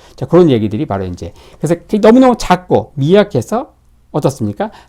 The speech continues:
다른 지파, 다른 지파의 시기와 질시로, 질시가 최소화될 수 있는 이제 그런 상황인 거죠. 자, 어차피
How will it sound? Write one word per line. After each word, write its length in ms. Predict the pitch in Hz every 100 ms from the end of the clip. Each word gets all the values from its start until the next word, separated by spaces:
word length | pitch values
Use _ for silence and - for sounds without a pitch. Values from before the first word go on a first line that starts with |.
| -
다른 500 | - 120 180 233 214
지파, 520 | 135 - - 98 - _ -
다른 340 | - 135 165
지파의 400 | 135 - 117 180
시기와 840 | 196 - - 240 214 196 254 269 - _ _ _
질시로, 800 | - 202 196 - 226 208 190 147 - -
질시가 800 | - 170 - 175 160 143 247 262 _ _ -
최소화될 540 | 135 - 269 294 233 170
수 140 | -
있는 180 | 110 92
이제 140 | 117
그런 260 | 123 151 139
상황인 560 | 139 165 98 92 151 113
거죠. 260 | 92 80 - - -
자, 100 | 143
어차피 540 | 170 240 - 247 98